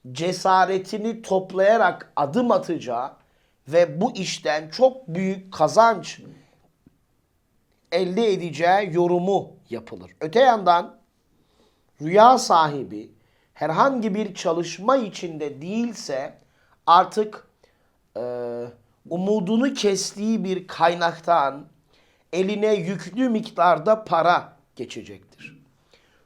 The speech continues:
Rüyada makarna görülmesi kardeşlerim bereketle beraber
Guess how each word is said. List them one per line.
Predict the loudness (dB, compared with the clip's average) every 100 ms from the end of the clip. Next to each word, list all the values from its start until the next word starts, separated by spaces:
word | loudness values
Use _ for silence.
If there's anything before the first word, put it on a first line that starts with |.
| -10
Rüyada | 4 8 8 8 6
makarna | 6 4 8 6 6 2
görülmesi | 0 2 2 2 0 -4 -6 -6 -6 -8 -10 -18 _ _ _ _ -2
kardeşlerim | 0 2 -2 -8 -6 -6 -6 -12 _ _ _ _
bereketle | -14 -4 0 2 2 0 0 0 2
beraber | 4 6 6 4 0 -2